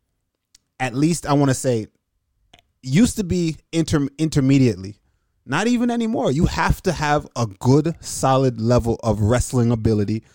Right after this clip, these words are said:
Not only wrestling, grappling ability to be able to fucking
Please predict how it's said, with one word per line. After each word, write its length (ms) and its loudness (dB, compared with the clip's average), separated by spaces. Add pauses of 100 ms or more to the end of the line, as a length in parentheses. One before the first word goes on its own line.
(340)
Not 140 -2
only 180 4
wrestling, 380 0
grappling 560 0
ability 500 -2 (300)
to 80 -2
be 260 2
able 200 2
to 140 -4
fucking 520 -2